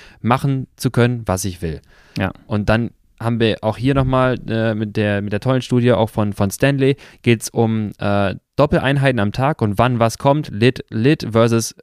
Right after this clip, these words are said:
Speaker 1: also morgens Lit und a-, nachmittags Lit oder morgens Lit und nachmittags Hit-Training, das ist in dem Fall jetzt bei Profis. Da gibt es Unterschiede im Sinne, wie ich das gerade priorisiere, da gibt es Potenzial, aber auch da, das, was wir jetzt hier haben, das sind zwei Einheiten am Tag, morgens, abends,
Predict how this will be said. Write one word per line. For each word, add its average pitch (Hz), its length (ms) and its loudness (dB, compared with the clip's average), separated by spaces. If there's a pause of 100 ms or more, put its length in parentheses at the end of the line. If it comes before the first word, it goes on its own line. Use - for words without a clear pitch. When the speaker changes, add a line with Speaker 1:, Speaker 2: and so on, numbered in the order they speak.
(140)
Speaker 1:
also 95 140 -4
morgens 98 420 0
Lit 110 280 0
und - 100 -4
a-, 95 180 -2
nachmittags 113 380 -2
Lit 147 280 0
oder 110 220 0
morgens 107 420 0
Lit 110 140 -2
und 101 80 -6
nachmittags 98 460 -4
Hit-Training, 143 600 -4
das 110 140 -4
ist 104 140 -6
in 98 60 -6
dem 107 140 -4
Fall 101 140 -4
jetzt 92 120 -6
bei 85 100 -4
Profis. 170 500 0 (500)
Da 107 120 0
gibt 185 220 -4
es 160 100 2
Unterschiede 143 680 0
im 120 160 -2
Sinne, 123 300 0
wie 120 80 0
ich 117 80 -2
das 113 160 -2
gerade 101 220 -2
priorisiere, 104 520 -2
da 98 140 -2
gibt 107 140 -2
es 101 100 0
Potenzial, 92 760 -2 (320)
aber 95 160 -2
auch 90 80 -4
da, 131 220 2
das, 120 180 0
was 110 160 -2
wir 98 80 0
jetzt 90 120 -8
hier 107 120 -2
haben, 117 180 2
das 107 100 -2
sind 101 120 -8
zwei 113 160 0
Einheiten 107 360 -2
am 95 120 -2
Tag, 120 240 -4
morgens, 110 320 0
abends, 113 320 -2